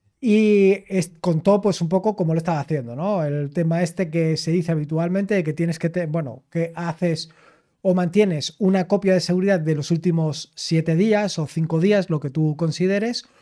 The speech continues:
una copia de seguridad de las últimas cuatro semanas, que sería una por semana, una copia de seguridad de los últimos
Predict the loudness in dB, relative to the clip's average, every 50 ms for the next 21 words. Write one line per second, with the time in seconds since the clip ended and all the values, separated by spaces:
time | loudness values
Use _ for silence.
0 | _ _ _ 0 2 2 2 2 2 0 0 2 2 2 0 0 0 0 0 2
1 | 2 2 2 2 0 -2 _ _ _ _ _ _ _ -2 0 2 2 2 0 0
2 | -2 0 0 0 0 0 -2 -4 -4 -2 0 0 0 0 0 -2 0 -2 -2 0
3 | -2 -2 -2 -4 -6 -8 -10 -16 _ _ _ -14 -8 -6 -4 -2 0 0 -2 0
4 | 0 2 2 2 2 0 -2 -2 -2 -2 -2 -2 0 -2 -2 -4 -6 -8 -12 -18
5 | _ _ _ _ _ _ _ _ 0 2 4 4 4 2 2 2 2 2 2 2
6 | 0 0 0 0 2 4 4 4 2 2 2 2 2 2 2 2 2 2 2 2
7 | 2 2 2 2 0 -2 -4 -6 -10 -14 _